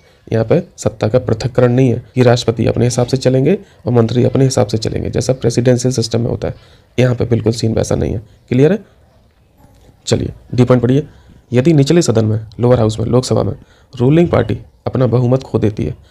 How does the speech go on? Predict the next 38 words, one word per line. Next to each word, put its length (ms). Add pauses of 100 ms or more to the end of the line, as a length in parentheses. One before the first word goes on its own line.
(280)
तो 80
विपक्ष 340
का 120
नेता, 220 (140)
अपोजिशन 420
का 100
नेता 260 (340)
स्वतः 260
ही 160
प्रधानमंत्री 520
बन 120
जाता 280
है। 60 (300)
तो 40
ऐसा 180
तो 120
नहीं 120
है 60
भाई, 140
यहाँ 140
पे 120 (840)
स्वतः 360
नहीं 120
बनता 220
है, 120 (460)
विपक्ष 340
के 100
नेता 220
को 140
प्रूव 300
करना 280
पड़ता 280
है 100
लोअर 220
हाउस 200
में 120 (300)
कि 100
हाँ, 440